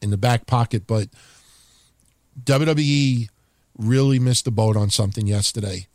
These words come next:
And I really am totally, totally behind this. Be-, <sighs> Daniel Bryan,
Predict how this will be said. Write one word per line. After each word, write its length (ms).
And 120
I 60
really 720
am 160
totally, 720
totally 720
behind 800
this. 480
Be-, 380
<sighs> 760
Daniel 320
Bryan, 420